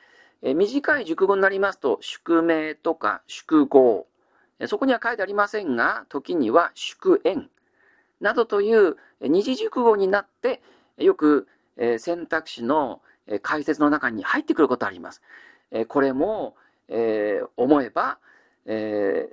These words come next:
ー、前世からの祝縁なのだと、などというふうにですね、えー、そういう短い熟語になって入ってくることもあります。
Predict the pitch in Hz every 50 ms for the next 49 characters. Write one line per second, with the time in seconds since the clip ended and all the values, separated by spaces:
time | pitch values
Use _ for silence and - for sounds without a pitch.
0 | - - - 165 156 135 113 - - 113 113 110 - 117 117 113 107 101 - -
1 | - - - - 247 294 285 269 262 254 247 233 214 - - - - - - -
2 | _ _ _ _ _ _ _ - 143 143 139 123 - 113 131 131 120 127 104 -
3 | - - 208 262 294 - _ _ _ _ _ _ _ _ _ - 123 120 - 143
4 | 135 127 135 143 127 131 139 - 160 139 127 110 120 113 - 139 143 139 151 185
5 | - - 208 - 156 143 - 123 131 127 123 160 - 277 269 233 135 107 101 92
6 | 87 87 - - -